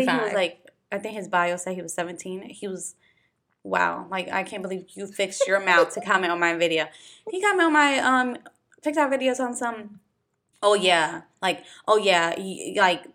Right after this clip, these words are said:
Speaker 2: you need to take that off." Or something, something disrespectful.
Speaker 1: Mm-hmm.
Speaker 2: Like, it, it, it, it, it needs to go. Please. Now I'm gonna go on your page.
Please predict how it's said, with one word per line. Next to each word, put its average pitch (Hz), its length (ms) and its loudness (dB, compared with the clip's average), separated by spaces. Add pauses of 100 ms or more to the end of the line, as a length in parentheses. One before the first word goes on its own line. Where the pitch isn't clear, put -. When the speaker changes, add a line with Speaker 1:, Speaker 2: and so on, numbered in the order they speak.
(300)
Speaker 2:
you 214 220 -6
need 226 220 0
to - 100 -2
take 170 180 -6
that 160 120 2
off." 156 160 0
Or 214 40 0
something, 208 240 2
something 320 360 2
disrespectful. 254 880 -4
Speaker 1:
Mm-hmm. 202 380 -6
Speaker 2:
Like, 196 360 2
it, 208 240 0
it, 214 220 -2
it, 220 100 0 (200)
it, 208 280 -2
it 220 100 -4
needs 220 300 -4
to 202 80 -4
go. 165 200 -2 (340)
Please. 196 580 -12 (540)
Now 233 300 0
I'm 269 100 2
gonna 247 180 -2
go 208 120 -2
on 226 160 -2
your 262 100 -2
page. 190 580 -8